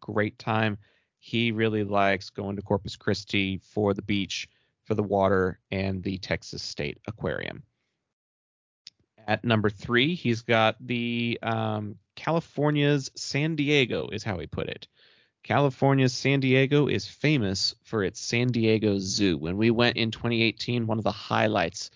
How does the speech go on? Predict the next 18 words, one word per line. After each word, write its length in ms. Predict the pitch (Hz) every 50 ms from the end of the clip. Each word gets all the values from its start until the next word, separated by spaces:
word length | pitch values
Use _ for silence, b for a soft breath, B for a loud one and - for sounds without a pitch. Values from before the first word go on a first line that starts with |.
| b b b b b b b _
of 160 | - 107 98 110
our 140 | 107 101
extended 460 | 98 95 - - - 113 104 98 95 98
weekend 360 | 92 87 - - 90 90 85
out 160 | 78 82 -
there 160 | - - - 92
was 140 | 78 -
going 220 | - - 92 87 -
to 80 | -
the 200 | 104 98 101 -
absolutely 640 | 107 104 104 104 - - 120 107 107 - - 98 95
massive 640 | 85 90 95 92 85 82 82 - - - 80 76
San 260 | - - 87 82 82
Diego 440 | 76 76 76 73 73 71 71 67 64
Zoo. 340 | 71 - 78 67 53 50 - b b b b b b b b b -
And, 420 | 98 98 98 98 95 95 92 87
uh, 240 | 92 87 87 85 73 80
apparently 720 | - - - 98 101 - - - - 104 104 101 98